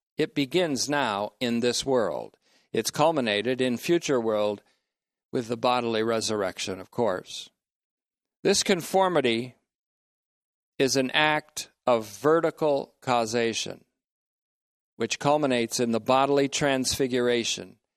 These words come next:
of the sanctified. When I say vertical causation, I mean something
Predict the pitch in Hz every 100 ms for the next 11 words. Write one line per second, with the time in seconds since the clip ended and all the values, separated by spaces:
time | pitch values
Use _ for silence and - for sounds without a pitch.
0 | _ _ - 110 107 107 - 113 104 110
1 | 92 101 90 87 104 110 110 113 - 139
2 | 127 113 131 135 - 135 123 - _ _
3 | - 123 113 120 120 - 139 127 107 104
4 | 113 113 - 120 104 113 98 98